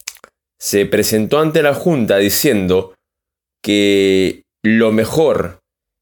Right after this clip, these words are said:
era esperar el nombramiento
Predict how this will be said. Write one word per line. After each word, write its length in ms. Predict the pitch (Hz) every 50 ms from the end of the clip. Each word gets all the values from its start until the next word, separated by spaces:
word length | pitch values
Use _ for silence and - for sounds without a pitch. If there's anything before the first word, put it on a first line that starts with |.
| _ _ _ _ -
era 560 | 107 117 117 113 117 113 110 107 98 92 - -
esperar 500 | 101 95 - - - 104 104 110 120 123
el 140 | 120 113 113
nombramiento 1000 | 104 98 95 92 92 95 101 113 127 123 110 95 87 - - 87 85 90 -